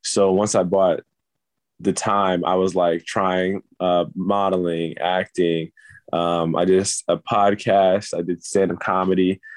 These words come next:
I did social media marketing. I did all of it. And then I also was doing music, like, with a couple friends and then by myself, but not really intensely, just, like, for, like, for fun, like,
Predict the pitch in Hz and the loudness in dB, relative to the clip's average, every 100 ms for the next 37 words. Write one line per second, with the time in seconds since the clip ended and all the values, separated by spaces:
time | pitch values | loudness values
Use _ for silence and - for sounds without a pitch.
0 | - - 90 85 92 90 - 101 107 101 | -12 -4 -4 2 2 2 0 0 2 2
1 | 98 101 101 101 107 101 98 98 104 - | 2 2 2 0 0 0 0 -2 -6 -4
2 | 92 95 58 76 87 87 82 78 - 87 | 2 2 4 2 2 0 -2 -4 -4 -2
3 | 98 98 98 117 123 117 110 98 101 107 | 0 2 2 2 2 2 2 2 2 2
4 | 92 85 90 87 - - - 92 95 107 | 2 -2 0 -2 -4 -18 -14 -10 -4 -4
5 | 92 - 101 98 95 92 95 - _ _ | -4 -4 -2 0 2 0 -4 -10 _ _
6 | - 95 95 92 92 92 90 98 101 104 | -4 0 2 2 2 2 2 0 0 0
7 | 123 117 113 98 92 95 90 90 87 - | 2 2 4 2 0 -6 -4 -4 -2 0
8 | 98 90 - 87 - 87 - - 185 87 | 0 0 -6 -6 -2 -2 -4 -4 -2 0
9 | 82 | -2